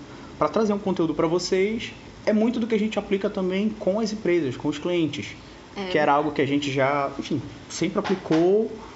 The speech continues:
Speaker 2: Nossas conversas aqui são muito parecidas com as
Speaker 1: São
Speaker 2: nossas
Speaker 1: muito com a nossa
Speaker 2: conversas
Speaker 1: conversa.
Speaker 2: com os clientes que a gente
Speaker 1: Foi.
Speaker 2: já teve em todos esses anos, né?
Speaker 1: A nossa ideia do, do podcast, inclusive, partiu de, sempre partia desse princípio de a gente poderia ter gravado essa conversa. Isso aqui daria uma, um, um, um ótimo vlog, um ótimo
Speaker 2: Um ótimo vídeo,
Speaker 1: um
Speaker 2: mas
Speaker 1: vídeo.
Speaker 2: como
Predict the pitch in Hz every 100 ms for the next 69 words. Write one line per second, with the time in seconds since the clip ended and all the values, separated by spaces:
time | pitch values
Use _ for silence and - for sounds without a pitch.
0 | - 226 233 320 311 294 226 277 277 254
1 | 254 - 247 254 403 392 302 302 302 320
2 | 226 220 233 233 226 226 190 170 - -
3 | 330 269 285 269 262 233 214 262 247 233
4 | 226 233 240 247 294 269 254 202 196 196
5 | - 143 143 156 190 156 151 147 139 139
6 | 135 131 127 147 185 170 147 170 165 127
7 | 214 196 180 185 - 233 302 - - 262
8 | 185 185 208 214 233 - 165 143 127 135
9 | 139 143 - - 113 120 131 127 127 139
10 | 139 123 131 139 127 117 - - 135 120
11 | 139 127 131 135 123 131 127 - 143 127
12 | 120 127 127 135 127 143 131 131 135 131
13 | 127 131 139 165 214 - 247 220 226 202
14 | 208 233 294 302 330 359 285